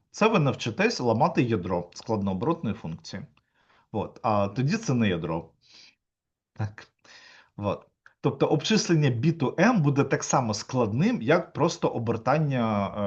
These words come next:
е, самої функції f, обчислення ікса в цілому. От. Тобто схема така, прям от знову-таки ґрунтується на понятті ядра складнооборотної функції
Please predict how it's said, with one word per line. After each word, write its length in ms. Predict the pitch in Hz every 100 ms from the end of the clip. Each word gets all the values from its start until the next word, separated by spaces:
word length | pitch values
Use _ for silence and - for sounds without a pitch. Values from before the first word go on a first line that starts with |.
| 98
е, 40 | 98
самої 280 | - 113 110
функції 380 | 117 104 117
f, 140 | 143 -
обчислення 440 | - 123 - 117
ікса 220 | 98 -
в 80 | 110
цілому. 380 | - 95 87 87 _ _ _ _ - - - - - _ _
От. 320 | 104 82 - _ _ _ _ _ _ _ _ _ _ _ -
Тобто 240 | - -
схема 480 | 403 - 508 392 440
така, 560 | 381 381 330 311 175 143 135 156 - 143
прям 280 | - 165 147
от 100 | 120
знову-таки 500 | 113 165 226 220 143
ґрунтується 600 | 117 139 131 147 127 107
на 120 | 110 107
понятті 540 | 113 107 92 - 101 92 95 -
ядра 300 | 110 104 104
складнооборотної 760 | - 101 95 101 104 107 143 156
функції 380 | 427 - 339